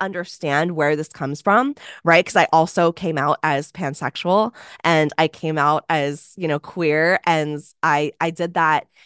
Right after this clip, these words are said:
you know, a couple years after leaving the church. And it just felt so, you know,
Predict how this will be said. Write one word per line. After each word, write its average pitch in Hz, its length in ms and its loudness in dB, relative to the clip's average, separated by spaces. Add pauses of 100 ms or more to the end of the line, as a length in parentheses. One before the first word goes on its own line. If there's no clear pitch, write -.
(100)
you 175 80 -8
know, 151 140 -2
a 147 40 -4
couple 175 280 -4
years 156 340 -2
after 156 260 -4
leaving 143 340 -6
the - 80 -8
church. 262 800 2
And 151 360 0 (440)
it 196 80 4
just 196 260 -2
felt 175 260 4
so, 175 480 2
you 196 120 0
know, 170 160 2